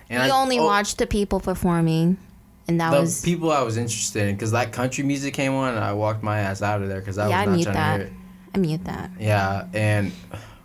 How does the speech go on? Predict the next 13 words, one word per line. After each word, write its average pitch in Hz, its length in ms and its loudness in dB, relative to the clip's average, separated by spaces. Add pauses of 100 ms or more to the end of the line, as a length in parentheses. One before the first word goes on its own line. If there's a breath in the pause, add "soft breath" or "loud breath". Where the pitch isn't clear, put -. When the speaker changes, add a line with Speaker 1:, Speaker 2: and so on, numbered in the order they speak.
(460 loud breath)
Speaker 1:
who 147 120 -2
else 165 200 -2
was 156 140 -2
performing? 160 520 -2
It 143 80 -2
was 110 160 -4
like, 98 220 0
uh, 98 300 -4 (140)
was 120 220 -8
it 110 180 -8
Taylor 143 260 -2
Swift 165 280 -6
or 104 120 -6